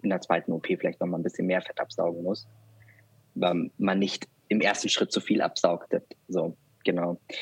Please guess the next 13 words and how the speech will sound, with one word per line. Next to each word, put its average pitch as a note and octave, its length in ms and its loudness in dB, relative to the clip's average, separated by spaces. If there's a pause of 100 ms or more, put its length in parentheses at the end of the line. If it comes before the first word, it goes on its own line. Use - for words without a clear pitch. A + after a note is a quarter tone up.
(420)
Ähm, F#2 260 6
also F#2 180 2
das F2 160 -2
ist F2+ 140 0
schon F2 380 0 (920)
manchmal - 560 0
üblich. D3 460 0 (1200)
Und, G2 680 2
ähm, F#2+ 340 2 (300)
danach, G#2+ 460 4 (240)
ähm, F#2 280 0 (580)
muss A2 380 2
ich - 240 2